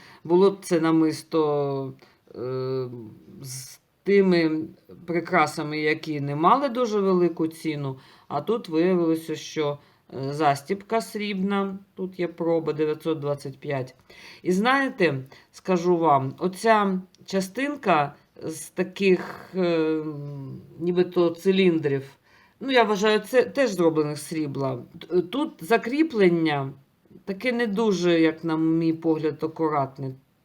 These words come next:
То я вважаю, що це якась ручна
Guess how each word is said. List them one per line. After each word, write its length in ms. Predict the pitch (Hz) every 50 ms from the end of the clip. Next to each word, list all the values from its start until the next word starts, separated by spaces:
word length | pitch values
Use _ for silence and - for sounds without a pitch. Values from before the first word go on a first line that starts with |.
| _
То 480 | - 196 196 196 196 196 190 190 180 185 - - - - _ -
я 180 | 175 190 208 214
вважаю, 600 | 190 185 190 196 180 190 208 202 202 190 185 185
що 200 | 185 - 185 180
це 280 | 175 - - 190 190
якась 460 | 185 175 170 170 190 175 175 175 -
ручна 540 | 170 165 165 - - 175 170 160 147 135 127